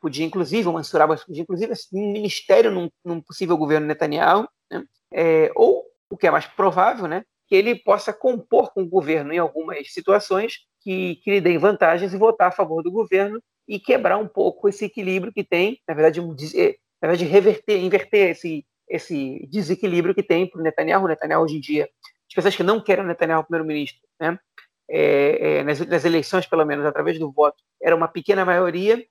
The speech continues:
e caso a lista, enfim, é, a, a, o movimento islâmico passasse pro outro lado, eles iam ser, eles iam ser uma pequena maioria agora, né, é, e que ia, ia trazer o desequilíbrio a favor do Netanyahu. Enfim, resta a gente ver cenas dos próximos capítulos.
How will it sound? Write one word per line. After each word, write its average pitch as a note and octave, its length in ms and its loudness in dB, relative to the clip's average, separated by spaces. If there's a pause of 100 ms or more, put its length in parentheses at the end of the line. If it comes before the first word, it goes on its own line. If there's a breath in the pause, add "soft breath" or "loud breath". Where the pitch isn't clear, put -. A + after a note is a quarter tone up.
(200)
e - 80 -10
caso D3+ 460 0
a D3 80 2
lista, D3+ 540 -6
enfim, C#3+ 340 -8
é, - 240 -2
a, C#3 200 -2
a, C3+ 320 -4
o - 60 -14
movimento D3+ 340 -4
islâmico D#3+ 380 -4
passasse - 340 -4
pro F3+ 100 -2
outro F3+ 140 -8
lado, F#3 280 2 (260)
eles G3+ 240 -4
iam F#3+ 160 -2
ser, F3+ 280 0
eles E3 140 -2
iam F3+ 60 2
ser F#3 120 -2
uma F#3 80 4
pequena F#3 360 -2
maioria E3+ 560 2
agora, C#3+ 520 -2
né, - 80 -18 (280)
é, D3 340 0
e C#3+ 120 -4
que D#3+ 440 -8
ia, E3 200 2
ia E3 120 2
trazer D#3 300 2
o F3 80 2
desequilíbrio D#3 480 -2
a D3+ 40 -4
favor E3 360 0
do E3+ 80 -10
Netanyahu. E3 520 -2 (280)
Enfim, D3 340 -6 (220 soft breath)
resta A3+ 300 2
a - 20 0
gente G#3 180 -6
ver F3+ 100 2
cenas F#3+ 260 -2
dos E3+ 100 -10
próximos F3 360 -4
capítulos. - 540 -10